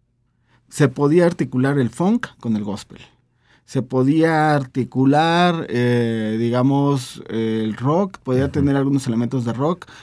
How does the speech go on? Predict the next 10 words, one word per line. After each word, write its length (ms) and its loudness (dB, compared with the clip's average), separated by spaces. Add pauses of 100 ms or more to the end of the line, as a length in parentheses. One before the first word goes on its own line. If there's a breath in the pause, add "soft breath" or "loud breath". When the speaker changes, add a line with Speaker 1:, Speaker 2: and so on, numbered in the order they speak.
(120)
Speaker 1:
con 180 0
una 240 4
base 680 0
funk, 420 0 (360 soft breath)
eh, 640 2
después 500 2
la 100 4
música 500 2
disco, 400 2
incorporarla, 960 -2